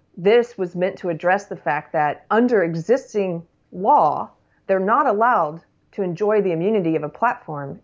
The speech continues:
if they're acting like a publisher. And this executive order was pointing that out and was instructing, um, the government to start enforcing this.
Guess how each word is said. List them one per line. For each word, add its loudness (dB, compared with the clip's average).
if 0
they're -4
acting -4
like -8
a -18
publisher. -6
And 0
this 2
executive 0
order 2
was -8
pointing 2
that 0
out 0
and -4
was -2
instructing, -2
um, 0
the 0
government 0
to -12
start -2
enforcing -6
this. -2